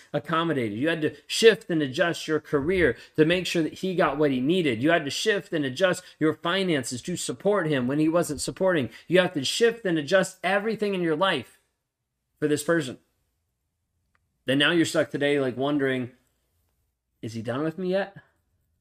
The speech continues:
Like, is he actually gone? Has he, has he worked through this? Is he over me?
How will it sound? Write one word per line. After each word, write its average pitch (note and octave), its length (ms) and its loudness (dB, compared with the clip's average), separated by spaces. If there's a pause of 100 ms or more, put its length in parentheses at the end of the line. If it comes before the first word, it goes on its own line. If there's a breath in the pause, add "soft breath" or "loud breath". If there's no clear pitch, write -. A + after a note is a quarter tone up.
(280)
Like, C3 200 -2
is A#2 120 -6
he C3 80 -2
actually D#3+ 400 -4
gone? F3 440 -4 (880)
Has C3+ 140 -4
he, C3 120 -6
has C3+ 120 -4
he C3+ 80 -4
worked D#3 320 0
through E3+ 160 2
this? F3+ 220 -2
Is C#3+ 120 -4
he B2 120 -6
over E3+ 320 0
me? F#3 340 -6